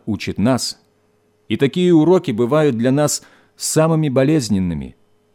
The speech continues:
Как только христианин начнет хвалиться: «Все могу я», не добавляя «во Христе, который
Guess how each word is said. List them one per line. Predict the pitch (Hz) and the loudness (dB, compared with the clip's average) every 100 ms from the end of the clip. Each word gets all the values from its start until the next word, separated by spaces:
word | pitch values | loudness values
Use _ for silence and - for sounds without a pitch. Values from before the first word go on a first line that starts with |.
| _ _ _ _ - | _ _ _ _ 0
Как | 135 139 | 0 2
только | 190 175 175 | 2 4 0
христианин | 170 165 165 175 175 175 143 80 - _ _ - | 0 -4 -2 0 2 2 2 0 -6 _ _ -4
начнет | 95 127 - 175 170 | 0 0 0 -2 -2
хвалиться: | 151 165 165 - - 71 - _ _ _ _ | 0 2 0 -2 -8 -10 -12 _ _ _ _
«Все | - - 147 180 | -12 -4 2 2
могу | 180 165 156 | 2 2 0
я», | 143 127 98 67 _ _ _ _ - | 0 0 -4 -8 _ _ _ _ -6
не | 92 143 | -2 0
добавляя | 175 180 185 190 120 82 67 - _ _ _ _ | 0 2 2 2 0 -2 -10 -16 _ _ _ _
«во | 80 117 | -4 -4
Христе, | - 123 117 - 131 101 - _ _ _ - | -2 -4 -4 -6 -4 -6 -8 _ _ _ -6
который | 113 143 131 120 | -2 0 2 2